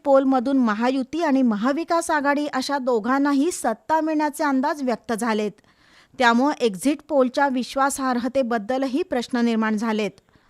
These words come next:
अशा परिस्थितीत कोल्हापूर जिल्ह्यातील दहा मतदारसंघात कोण जिंकणार, कोण पडणार, कोण कुणाची मतं खाणार, याबद्दल पराकोटीची उत्सुकता आहे.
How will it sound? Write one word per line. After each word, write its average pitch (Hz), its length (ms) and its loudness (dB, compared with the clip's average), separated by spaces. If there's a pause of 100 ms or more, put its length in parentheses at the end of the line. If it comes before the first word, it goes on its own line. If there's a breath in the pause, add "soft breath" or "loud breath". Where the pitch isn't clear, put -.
(160)
अशा 285 280 6
परिस्थितीत 370 680 4
कोल्हापूर 294 460 4
जिल्ह्यातील 277 560 0
दहा 262 280 2
मतदारसंघात 262 920 0 (160)
कोण 339 320 2
जिंकणार, 330 580 2
कोण 277 380 4
पडणार, 254 560 2 (200)
कोण 277 260 4
कुणाची 302 480 0
मतं 311 340 0
खाणार, 277 380 2 (440 soft breath)
याबद्दल 226 720 -2
पराकोटीची 294 800 -2
उत्सुकता 247 540 -2
आहे. 226 400 -2